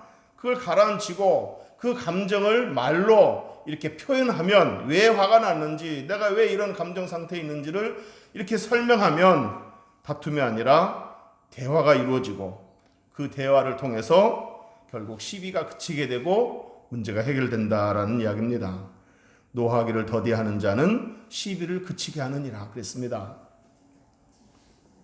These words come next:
이런 말이 있습니다. "싸움을 하면 옷의 단추만 떨어지는 거-, 떨어지는 것이 아니다.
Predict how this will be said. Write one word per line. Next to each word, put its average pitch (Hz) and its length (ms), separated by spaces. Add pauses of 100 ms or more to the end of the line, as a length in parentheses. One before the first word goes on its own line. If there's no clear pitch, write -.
(1500)
이런 175 360
말이 156 240
있습니다. 143 680
"싸움을 196 580
하면 135 560 (1200)
옷의 139 280
단추만 139 540
떨어지는 135 440
거-, 117 160
떨어지는 135 420
것이 117 220
아니다. 104 800